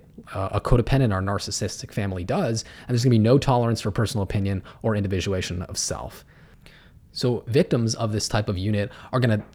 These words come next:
go ahead and shame themselves for, let's say, falling f-, short of the social norm, and, uh, ultimately they'll shame each other, which creates what I refer to in the intro to this podcast episode, or to mo-, uh, the recent podcast episodes, as the epidemic of codependency and narcissism,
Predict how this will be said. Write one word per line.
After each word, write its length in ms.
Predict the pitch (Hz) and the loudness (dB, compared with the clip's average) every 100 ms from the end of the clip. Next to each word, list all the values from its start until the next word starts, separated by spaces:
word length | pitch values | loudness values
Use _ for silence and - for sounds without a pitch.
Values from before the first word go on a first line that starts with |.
| - | -6
go 100 | - | 2
ahead 120 | 113 | 2
and 80 | 95 | 2
shame 300 | - 135 123 | 2 4 4
themselves 520 | 104 98 - 156 98 | 4 2 2 2 0
for, 140 | - 110 | -2 -2
let's 160 | 104 | -2
say, 60 | - | -2
falling 340 | - 110 107 | 0 0 0
f-, 140 | 104 - | -2 -8
short 400 | - - 156 110 | -4 4 6 4
of 80 | 104 | 0
the 80 | 104 | -2
social 380 | - 107 110 | 0 0 0
norm, 340 | 98 104 101 101 - - - - | 0 0 0 0 -4 -16 -20 -8
and, 300 | 101 98 95 | -4 -2 0
uh, 220 | 92 92 - - | -2 -2 -6 -8
ultimately 300 | 101 113 95 | -4 -2 0
they'll 100 | 90 | 0
shame 240 | - 107 | 2 2
each 160 | 92 - | 2 2
other, 220 | 113 98 | 0 0
which 180 | 98 - | -2 -4
creates 400 | - 123 147 - | -2 0 0 0
what 100 | 107 | 0
I 100 | 110 | 2
refer 340 | 101 - 123 | 0 0 -2
to 220 | 127 123 104 | 0 0 0
in 180 | 98 | 0
the 120 | 98 101 | -2 2
intro 300 | 170 - 101 | 2 2 0
to 80 | |
this 100 | 95 | -2
podcast 540 | - 95 92 101 95 - | -4 -6 -4 -4 -4 -4
episode, 460 | 90 95 95 98 - - | -6 -4 -4 -6 -10 -16
or 40 | - | -6
to 220 | 110 95 | -6 -4
mo-, 160 | 98 - | -4 -6
uh, 220 | 98 98 - - - | -6 -6 -8 -16 -4
the 100 | 101 | 4
recent 360 | 139 - 110 | 6 6 2
podcast 400 | - 101 - 95 | 2 -2 -2 -4
episodes, 340 | 101 104 98 98 | -4 -4 -4 -2
as 140 | 98 | -4
the 140 | 120 107 | -2 -2
epidemic 500 | 113 120 156 98 - | 0 2 2 0 -4
of 120 | 95 | -4
codependency 640 | 117 107 113 107 101 104 | -2 0 0 0 -2 -2
and 120 | 98 | -2
narcissism, 600 | 101 147 - 107 104 104 | -2 -2 -2 -4 -4 -4